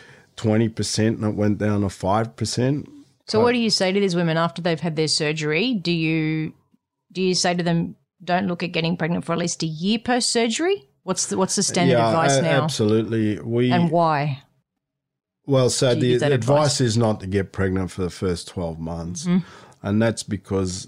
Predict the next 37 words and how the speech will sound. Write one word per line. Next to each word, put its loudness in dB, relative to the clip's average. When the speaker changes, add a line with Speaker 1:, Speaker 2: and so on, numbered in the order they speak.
Speaker 1:
the -2
weight 0
loss 0
following 0
a -2
weight -4
loss -6
operation -4
goes -4
for -10
about -8
twelve -8
months -14
for -8
sleeve -4
or -4
bypass. -14
Speaker 2:
Until -2
it -8
plateaus? -2
Speaker 1:
Yeah, 2
it -2
sort 2
of 2
stabilizes. -2
So 0
if 0
you 4
were 2
wanting 2
to 0
be 2
really 4
careful, -2
you'd -2
probably 0
say -4